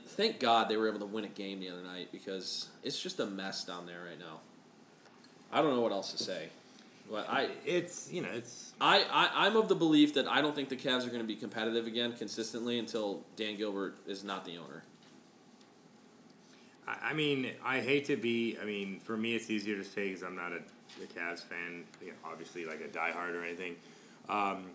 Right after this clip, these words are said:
Speaker 2: but, I mean, they had a four-year title window. They got a title. Were t-,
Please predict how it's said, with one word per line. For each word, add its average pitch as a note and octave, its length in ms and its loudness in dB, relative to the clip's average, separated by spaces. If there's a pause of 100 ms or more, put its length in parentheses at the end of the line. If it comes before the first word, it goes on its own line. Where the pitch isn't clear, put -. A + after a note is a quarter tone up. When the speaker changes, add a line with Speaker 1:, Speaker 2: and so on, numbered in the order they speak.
(240)
Speaker 2:
but, A2+ 360 -2
I A#2+ 100 0
mean, A#2 180 2
they G#2+ 80 2
had A2 160 4
a G2 60 -2
four-year A#2+ 460 0
title G2+ 360 0
window. G2 560 -2
They E2+ 120 -4
got G2 200 2
a G2+ 60 0
title. G2 560 -2 (120)
Were F2 140 -6 (920)
t-, - 80 -12